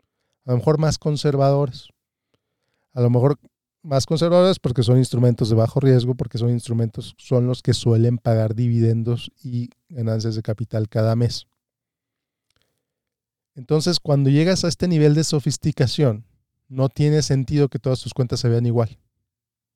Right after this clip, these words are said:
Y esto lo he visto muchas veces, he visto estados de cuenta de firmas de inversión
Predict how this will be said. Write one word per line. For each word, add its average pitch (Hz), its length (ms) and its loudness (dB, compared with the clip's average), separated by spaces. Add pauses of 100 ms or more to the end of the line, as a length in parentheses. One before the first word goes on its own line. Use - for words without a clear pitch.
(960)
Y 127 60 -4
esto 139 200 2
lo 151 80 8
he - 20 8
visto 147 260 2
muchas 143 400 0
veces, 143 360 2
he 131 80 6
visto 139 420 2
estados 127 420 0
de 131 80 0
cuenta 139 400 0
de 117 240 -2
firmas 120 380 0
de 123 80 2
inversión 127 580 0